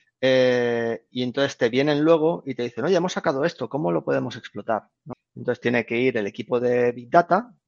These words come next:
¿vale? Eh, mirar sus sistemas, eh, transaccionales, ver cómo sacó el dato de ahí y luego intentar ver, ah, eh, ponerse con la gente de negocio a ver qué, qué, qué pueden sacar de ese dato, ¿no?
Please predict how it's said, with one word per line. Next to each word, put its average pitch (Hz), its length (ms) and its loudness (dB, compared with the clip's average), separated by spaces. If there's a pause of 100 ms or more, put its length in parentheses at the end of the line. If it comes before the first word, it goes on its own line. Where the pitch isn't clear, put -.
(420)
¿vale? 165 320 0 (440)
Eh, 110 520 -2
mirar 120 500 4
sus - 220 -10
sistemas, 120 500 -2
eh, 113 760 -2 (420)
transaccionales, 175 840 2
ver 127 160 4
cómo 131 200 -2
sacó 131 220 -2
el 123 60 0
dato 123 220 0
de 131 60 2
ahí 196 380 0 (600)
y 135 120 2
luego 147 260 6
intentar 151 400 4
ver, 156 320 4
ah, 90 260 -4
eh, 117 560 0
ponerse 131 340 -4
con 123 140 2
la 110 100 2
gente 127 260 -4
de 139 80 2
negocio 160 520 0
a 120 60 0
ver 120 240 0
qué, - 240 -4 (220)
qué, 127 400 0
qué 127 80 -8
pueden 135 240 -2
sacar 117 320 -6
de 117 80 -10
ese 104 160 -10
dato, 90 280 -8
¿no? 101 180 -20